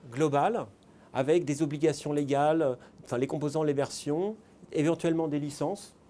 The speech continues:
euh, nécessaires, euh, des vulnérabilités, euh, et toutes sortes de notes. On va mettre une priorité, euh, on va faire passer ça à, à, à un advisory board,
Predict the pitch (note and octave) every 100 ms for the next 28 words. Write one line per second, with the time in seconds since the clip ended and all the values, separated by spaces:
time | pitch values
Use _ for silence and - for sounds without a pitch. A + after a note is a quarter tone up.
0 | - C#3 B2+ B2 C3 C3+ - C3+ F3+ G#3
1 | - - - - - C3+ A#2+ A#2 D3+ E3
2 | E3 D3 C#3 C3 - C#3 G#3+ - - -
3 | - - - - - B2+ A#2+ A2 G#2 G2+
4 | D2 - - - - - B2+ - D#3 C#3
5 | C3 G3+ - - - - - - - -
6 | - - - - - - - - - E3
7 | D#3+ F3 F#3 F#3+ E3+ - D#3+ D#3 D3 C#3+
8 | F3 B3+ - - - - - - - -
9 | - - - - C3+ C3 B2+ D3 F3 -
10 | F#3 - D#3 E3 - F3+ F3+ D#3 C3+ B2+
11 | G#2+ A#2 B2 F#2 B1 - C3 D3 C#3+ C#3
12 | C#3 B2+ E3 A3+ D3+